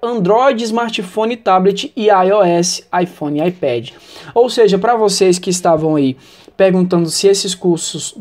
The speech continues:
é, po-, podiam ser feitos pela internet, pelo celular, pelo smartphone, tá aqui, ó, podem ser feitos sim, isso é muito bom, galera.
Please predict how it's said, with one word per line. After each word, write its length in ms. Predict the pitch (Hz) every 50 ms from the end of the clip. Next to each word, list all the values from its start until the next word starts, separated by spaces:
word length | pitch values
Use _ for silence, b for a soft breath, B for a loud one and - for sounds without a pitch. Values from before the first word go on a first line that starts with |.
| 170 165 -
é, 440 | - 160 151 147 143 139 135 131 B B B B B B _ _ -
po-, 200 | 202 208 185 175
podiam 440 | - - 196 185 160 170 233 247
ser 220 | 233 - 240 214 180
feitos 340 | 185 196 180 175 170 170 -
pela 240 | - 214 220 214
internet, 600 | 202 185 180 170 165 185 202 208 190 185 - - - _
pelo 180 | - 190 202 208
celular, 560 | 185 - 196 170 147 147 160 180 180 170 156
pelo 160 | - 196 196
smartphone, 560 | 190 175 170 170 147 143 - - 202 196 190 185
tá 120 | 185 247
aqui, 260 | 254 - - 247 233
ó, 80 | 185 156
podem 360 | - - 190 196 208 220 220
ser 200 | 202 - 226 202
feitos 340 | 185 208 208 196 226 220 -
sim, 140 | - 196 196
isso 180 | 190 - -
é 40 | 240
muito 340 | 220 202 196 220 220 - 233
bom, 240 | 208 170 165 175 180
galera. 380 | 170 156 151 147 139 127 123